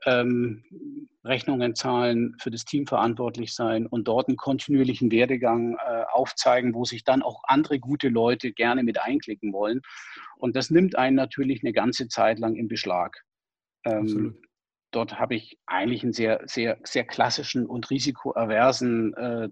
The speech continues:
Speaker 1: deutschen Weg eingeschlagen, nämlich unterschiedliche Qualifikationen gehabt und langsam auch die Firma nach vorne entwickelt. Und, äh, äh, habe dann immer mal wieder auch mich zwar bewegt, aber, äh, sicherlich nicht mit der, mit der Systematik und mit,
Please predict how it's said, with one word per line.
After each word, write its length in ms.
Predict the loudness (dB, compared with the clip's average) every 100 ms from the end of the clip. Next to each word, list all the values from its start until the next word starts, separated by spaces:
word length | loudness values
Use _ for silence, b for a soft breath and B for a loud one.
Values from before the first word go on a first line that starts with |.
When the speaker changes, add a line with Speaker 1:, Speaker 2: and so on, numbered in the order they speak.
| _
Speaker 1:
deutschen 360 | 0 0 0 -2
Weg 180 | 0 0
eingeschlagen, 720 | 2 2 0 2 4 4 0
nämlich 380 | 0 -2 -2 -4
unterschiedliche 560 | -4 -4 -4 -4 -2
Qualifikationen 1080 | 4 4 4 0 0 2 2 6 8 6 6
gehabt 340 | 4 2 0
und 180 | -4 -4 -6 -8
langsam 480 | 0 2 2 2 2
auch 180 | 2 -2
die 120 | -6 -2
Firma 280 | 0 2
nach 120 | 0 0
vorne 420 | -2 -2 0 -4 B B B -2
entwickelt. 600 | 2 2 2 -2 -6 -10
Und, 360 | -6 -4 -4
äh, 320 | -6 -4 -4 -6 B B B B B -2
äh, 220 | -2 -2
habe 220 | -2 -2 2
dann 420 | 2 6 6 6 2 2
immer 220 | 6 8
mal 260 | 6 4 0
wieder 400 | 0 4 4 4
auch 420 | 2 0 -6 -20 _ -6
mich 420 | -2 0 -2 -2
zwar 220 | 2 2
bewegt, 640 | 2 2 2 2 -2 -4
aber, 440 | -2 2 2 2 -2 B B _
äh, 160 | -6 -4
sicherlich 500 | -4 0 2 2 4
nicht 280 | 4 4 2
mit 220 | 2 2
der, 520 | 2 4 4 2 2
mit 200 | -2 -2
der 120 | -2 -2
Systematik 1000 | -2 -2 0 2 4 4 2 -4 -8 -10
und 360 | -10 -10 -10 -14
mit, 160 | -16